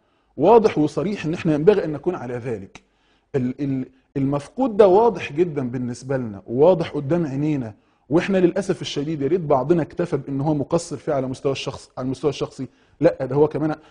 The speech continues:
على مستواه كمعلم أو كمدرس أو، أو حتى مسؤول عن مؤسسة مركز على الجزء ده.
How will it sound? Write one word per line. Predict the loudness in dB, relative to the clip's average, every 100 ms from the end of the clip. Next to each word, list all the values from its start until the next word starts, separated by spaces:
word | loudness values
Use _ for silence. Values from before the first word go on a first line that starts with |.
| -8
على | -4
مستواه | -4 0 0
كمعلم | 2 -2 0 -2 -2 -8 -4
أو | -4
كمدرس | -4 -4 0 0 -2 -6 -18 _ _ -4
أو، | -2 -2 -4 -10 -20 _ -2
أو | -2 -2
حتى | -6 -4
مسؤول | -4 -2 0 0
عن | 0 -4
مؤسسة | -6 -10 -8 -8 -10 -12
مركز | -6 -6 -6 -8
على | -6
الجزء | -6 -4
ده. | -6 -6